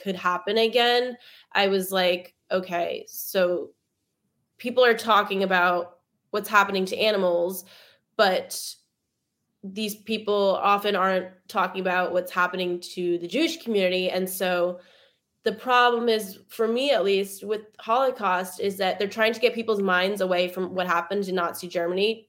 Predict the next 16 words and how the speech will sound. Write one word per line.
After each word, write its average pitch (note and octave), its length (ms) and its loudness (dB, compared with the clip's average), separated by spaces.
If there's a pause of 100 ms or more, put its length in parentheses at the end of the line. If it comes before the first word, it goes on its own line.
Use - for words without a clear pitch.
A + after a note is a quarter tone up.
and F3+ 160 -4
talk F3+ 300 -4
about F3 240 -4
what's F3 160 -4
happening F#3 320 0
to F#3 100 -4
animals F3 280 -2
currently, A#3 480 2
but F3+ 160 -4
people B3+ 280 -6
haven't G#3+ 460 0
learned F#3 400 0
really D#3+ 500 -4 (360)
what, G3 720 2 (420)
from A3 180 -2
what's, F#3+ 280 0